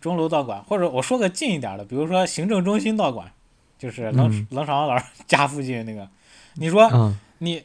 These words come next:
Speaker 1: 你现在这个游戏全社会的人都在玩，你作为一个住在，每天都要在行-，行政中心下车的人，你想不想成为这个行政中心道馆的馆主？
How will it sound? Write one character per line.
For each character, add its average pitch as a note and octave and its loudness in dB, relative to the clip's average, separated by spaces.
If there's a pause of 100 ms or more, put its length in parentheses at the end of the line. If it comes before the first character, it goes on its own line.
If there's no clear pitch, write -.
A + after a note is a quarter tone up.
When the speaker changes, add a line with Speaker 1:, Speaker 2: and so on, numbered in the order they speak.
Speaker 1:
你 D3 -4
现 F#3+ 0
在 G3 2
这 F#3 -6
个 D#3+ 0
游 C3 0
戏 C3+ -6 (680)
全 D3 0
社 F3 2
会 E3 -2
的 C3 -2
人 B2 -4
都 C#3 -2
在 C3 0
玩， G2 -8 (300)
你 C#3+ -6
作 F3 0
为 E3+ 4
一 E3 0
个 D3 2
住 D3+ -4
在， C3 0 (300)
每 B2+ -6
天 D#3 -2
都 D#3+ -2
要 D3+ 2
在 C#3 0
行-， C#3+ -10
行 C3 -10
政 C#3 -6
中 C3+ -6
心 C#3 -6
下 B2+ 0
车 C3 -8
的 A#2 -6
人， G#2+ -12 (220)
你 C#3+ -4
想 C3+ -2
不 C3 -6
想 A#2+ -6
成 A#2+ -8
为 B2+ -6
这 B2+ -8
个 G#2+ -8 (680)
行 - -10
政 C#3+ -4
中 C#3 -4
心 C#3+ -6
道 C#3+ 6
馆 B2 2
的 E3 4
馆 C3 0
主？ G#2+ -8